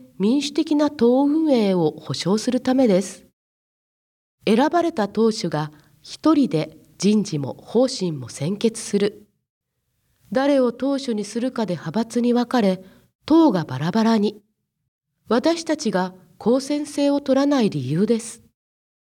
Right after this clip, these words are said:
在任期間が長すぎるのは問題？他の野党に比べれば最長ですが、このキャンペーンが始まったのは共産党が参加する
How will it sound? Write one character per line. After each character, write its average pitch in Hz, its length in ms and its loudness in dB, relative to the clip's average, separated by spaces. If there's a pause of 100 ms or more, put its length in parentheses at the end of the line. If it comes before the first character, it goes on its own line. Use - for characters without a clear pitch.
在 247 300 -2
任 302 220 -4
期 - 160 -18
間 240 180 -4
が 156 140 -8
長 151 240 -6
す 262 160 -8
ぎ 285 140 -6
る 302 80 -2
の 190 100 -4
は 123 120 -6
問 123 280 -6
題？ 254 260 -2 (1120)
他 254 360 -2
の 311 100 -4
野 339 160 -4
党 320 240 -2
に 214 120 -2
比 196 120 -8 (160)
べ 220 80 0
れ 220 140 0
ば 165 100 -2
最 156 300 -4
長 233 180 2
で 233 140 2
す 220 120 -12
が、 160 220 -4 (440)
こ 208 120 0
の 277 140 2
キ 294 120 -4
ャ 302 100 2
ン 302 120 -4
ペ 349 200 2
ー 302 40 0
ン 277 60 0
が 202 80 0
始 190 240 -2
ま 208 100 2
っ 208 60 -4
た 208 180 -2
の 180 140 2
は 147 180 -2 (380)
共 190 240 0
産 202 240 -4
党 196 200 -2
が 190 140 0
参 190 240 -6
加 214 160 -6
す - 180 -4
る 196 280 -4